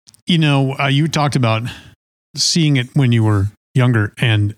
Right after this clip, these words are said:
some people not liking it and, and not having, y-, y-, you know, not being a Catholic, you didn't really have even, like, a vocabulary for how to talk about this. If I had seen this movie, you know, even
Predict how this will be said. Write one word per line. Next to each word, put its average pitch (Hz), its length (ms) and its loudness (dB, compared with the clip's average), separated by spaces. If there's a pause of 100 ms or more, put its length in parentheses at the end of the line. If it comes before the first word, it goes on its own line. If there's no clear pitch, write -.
some 135 240 -2
people 131 200 2
not 113 200 0
liking 113 360 2
it 113 220 2
and, 104 260 0 (640)
and 139 140 0
not 156 220 0
having, 139 360 2 (140)
y-, 147 160 -2
y-, 147 140 -4
you 165 100 0
know, 123 160 4
not 139 300 0
being 147 140 2
a 113 60 0
Catholic, 156 480 0
you 143 60 2
didn't 135 260 -2
really 131 200 2
have 123 260 0
even, 131 300 0
like, 117 180 0
a 117 40 2
vocabulary 110 640 0
for 107 280 -2
how 113 160 0
to 107 100 -2
talk 151 300 -2
about 101 200 -4
this. 123 200 -8 (460)
If 127 160 0
I 190 200 2
had 170 220 2
seen 110 320 2
this 101 180 0
movie, 95 460 0 (760)
you 143 140 0
know, 110 480 2 (320)
even 131 400 0